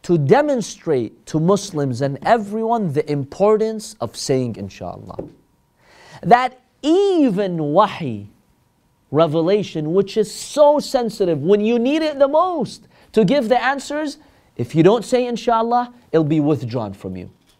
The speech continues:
So it was a practical example by the Prophet that, look, if you don't say, "Insha'Allah,"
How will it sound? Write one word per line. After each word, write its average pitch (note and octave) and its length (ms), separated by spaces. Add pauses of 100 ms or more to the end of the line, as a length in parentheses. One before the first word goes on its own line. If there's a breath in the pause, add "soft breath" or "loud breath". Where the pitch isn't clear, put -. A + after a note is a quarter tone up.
(480 soft breath)
So A3+ 280
it A#3 100
was A#3 160
a A#3 80
practical A3 1160
example D3 880
by D3 200
the C#3+ 120
Prophet C#3+ 680 (240 loud breath)
that, F#3 220
look, A#3 200
if F3+ 200
you G3 120
don't G#3 240
say, D4+ 400
"Insha'Allah," G3 760